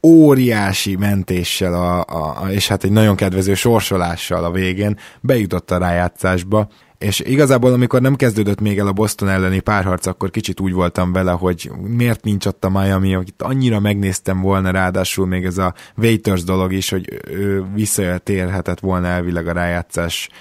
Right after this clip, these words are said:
első körében, tehát akkor azt a teljes Miamit, ö, nézhetük volna, amelyik ezt a nagy futást produkálta,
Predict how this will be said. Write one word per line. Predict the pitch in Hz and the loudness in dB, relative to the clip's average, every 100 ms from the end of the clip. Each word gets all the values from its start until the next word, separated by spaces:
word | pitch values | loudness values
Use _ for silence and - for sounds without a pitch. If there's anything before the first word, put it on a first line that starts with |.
| - | -6
első | 92 90 - | -2 -2 -2
körében, | 87 95 90 92 90 98 101 | -4 -2 0 0 0 -2 -4
tehát | - - - 95 | -8 -20 -10 -8
akkor | - 98 | -4 -4
azt | 90 - | -4 -4
a | 92 | -6
teljes | 87 101 90 87 - - | -2 -2 0 -2 -4 -4
Miamit, | 92 90 87 87 - - | -2 0 -2 -4 -6 -4
ö, | 87 87 | -2 -2
nézhetük | 92 87 - - | -4 -6 -10 -4
volna, | 95 90 87 | -2 0 -2
amelyik | 87 87 87 - | -2 -4 -6 -6
ezt | 87 - | -6 -4
a | 90 87 | -4 -2
nagy | 95 95 | -4 -4
futást | - 101 90 90 - | -4 -4 -2 -2 -6
produkálta, | - 92 92 98 90 90 101 | -6 -4 -4 -2 -4 -2 -6